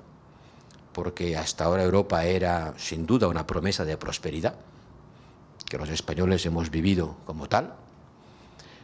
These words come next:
pero que ahora aparece con lo-, claros oscuros derivados de ese divide norte-sur del que les hablaba antes. Si miran la renta disponible per cápita,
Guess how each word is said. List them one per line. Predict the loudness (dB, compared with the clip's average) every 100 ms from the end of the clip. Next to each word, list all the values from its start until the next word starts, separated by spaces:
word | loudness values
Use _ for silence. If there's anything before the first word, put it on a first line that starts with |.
| -20 -20 0
pero | 2 4 2
que | 2 2 2 0
ahora | 2 4 2 0 -6
aparece | -4 -2 -2 -2 0 2 0 -6 -18 -20 -12
con | -6 -4 0
lo-, | -2 -4 -4
claros | 0 2 0 0
oscuros | 0 0 2 2 2 0
derivados | 0 0 2 2 2 0
de | 0
ese | 2 0
divide | 0 2 2 2 0 -2 -10 -2
norte-sur | -2 0 -4 -4 -4 -4
del | -4 -2
que | -2
les | -2
hablaba | 0 -2 -2 -6
antes. | -8 -12 -14 -14 -14 -20 -20 -20 -20 -20 -20 -20 -18 -4
Si | 0 4
miran | 6 6 4 -2 -6 -14 -20 -20 -20 -20 -20 -20 -20 -20 -14 -12 -12 -16 -20 -20 -20 -6
la | 0 2
renta | 2 2 0 0
disponible | 0 0 2 2 2 -2
per | -4 -6 0
cápita, | 0 0 -2 -4